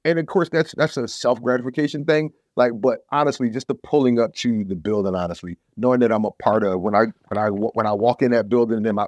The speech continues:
I'm putting my badge on, and this badge is hung in my name, and it, it, it's an energy when I put that on in the morning and walk out my door to know that I'm about to go put on a show that the masses are gonna watch.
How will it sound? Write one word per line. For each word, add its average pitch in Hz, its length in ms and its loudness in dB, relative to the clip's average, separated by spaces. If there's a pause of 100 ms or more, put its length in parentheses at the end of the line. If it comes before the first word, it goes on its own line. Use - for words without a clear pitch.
I'm 107 100 -6
putting 123 200 -2
my 101 100 -4
badge 107 460 0
on, 104 180 0
and 98 140 -6 (320)
this 110 160 -2
badge 120 340 2
is 107 80 -4
hung 107 220 -2
in 98 80 -2
my 90 140 -4
name, 120 360 0
and 95 140 -4 (1800)
it, 127 300 0
it, 123 240 0
it's 127 200 0
an 113 140 2
energy 107 320 0
when 101 140 -2
I 104 120 4
put 123 140 -4
that 117 140 2
on 110 180 0
in 104 60 -2
the 101 80 -2
morning 104 260 0
and 98 100 -2
walk 98 220 0
out 92 100 0
my 90 140 -2
door 95 320 -2
to 92 80 -4
know 92 160 -4
that 87 100 -6
I'm 92 120 -6
about 90 240 0
to 90 80 -4
go 90 100 -4
put 95 220 -8
on 92 120 -6
a 85 60 -10
show 87 380 -4 (400)
that 95 300 -2 (260)
the 95 140 -4
masses 92 500 -2
are 90 60 -2
gonna 78 260 -6
watch. 73 360 -10